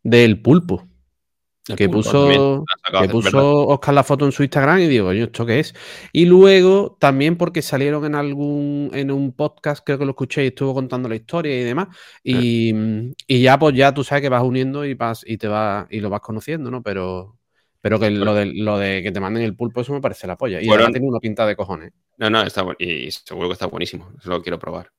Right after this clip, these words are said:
Speaker 2: Y fueron, Roger fue finalista con el asador en tu casa de, y a lo mejor e-commerce pequeño que ganamos nosotros, ¿sabes? <laughs> Pero él
Speaker 1: Hostia.
Speaker 2: fue finalista. Lo que pasa es que él se llevó al, al, también el premio al mejor, eh, rookie e-commerce que acababan de empezar.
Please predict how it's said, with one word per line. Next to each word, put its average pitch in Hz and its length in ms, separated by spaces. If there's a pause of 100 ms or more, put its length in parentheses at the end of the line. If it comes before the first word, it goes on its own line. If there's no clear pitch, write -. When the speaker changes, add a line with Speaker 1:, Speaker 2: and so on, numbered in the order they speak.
(140)
Speaker 2:
Y - 100
fueron, 104 420 (400)
Roger 90 280
fue 101 420
finalista 110 600 (100)
con 98 120
el 95 40
asador 98 320
en 95 80
tu 98 120
casa 104 580
de, 87 680
y 98 120 (180)
a - 40
lo 85 60
mejor 90 220
e-commerce 95 380 (160)
pequeño 107 440 (440)
que 101 80
ganamos 101 360
nosotros, 107 480
¿sabes? - 580 (280)
<laughs> - 500
Pero 104 160
él 101 60
Speaker 1:
Hostia. 101 40
Speaker 2:
fue 110 160
finalista. 107 400
Lo 101 60
que - 20
pasa 110 80
es - 60
que 120 60
él 110 40
se 120 140
llevó 113 420
al, 101 280
al, 92 180
también 104 240
el 104 100
premio 110 300
al 110 40
mejor, 101 420 (260)
eh, 98 280
rookie 107 380
e-commerce 107 540
que 98 100
acababan 90 380
de 98 60
empezar. - 380